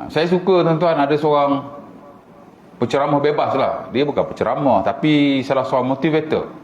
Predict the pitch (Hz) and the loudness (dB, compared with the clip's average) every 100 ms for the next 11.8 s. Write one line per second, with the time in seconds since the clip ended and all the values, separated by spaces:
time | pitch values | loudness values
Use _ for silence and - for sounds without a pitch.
0 | - - - - - - - - 147 185 | -20 -20 -20 -20 -20 -20 -20 -6 -2 0
1 | 196 190 190 180 - 214 - - 156 175 | 2 2 2 -2 -2 -2 -2 -4 -4 0
2 | 180 190 - 185 180 - - - 147 185 | 2 4 2 2 0 0 -2 -4 -2 0
3 | - - 143 170 170 196 156 190 175 170 | -2 -4 -2 -2 -2 -2 0 0 0 2
4 | 185 180 170 147 131 170 202 202 202 214 | 2 2 0 -2 -2 0 2 2 2 2
5 | 220 226 - - - - 151 180 180 175 | 0 -2 -10 -20 -18 -4 0 2 2 2
6 | 185 180 175 190 131 113 113 - 82 95 | 2 2 2 2 0 0 -2 -2 -4 -6
7 | - 165 147 135 139 117 123 101 60 95 | -2 0 2 0 -2 -2 0 0 -2 -4
8 | 90 92 87 73 - - - - - - | -2 -2 -2 -6 -12 -20 -20 -20 -20 -20
9 | - 175 208 175 185 185 - 190 - - | -2 2 2 2 0 0 0 -2 -4 -10
10 | - - - - - - - - - 175 | -16 -20 -20 -20 -20 -20 -20 -20 -8 -2
11 | 190 - 233 170 151 113 80 | -2 0 2 2 0 -2 -4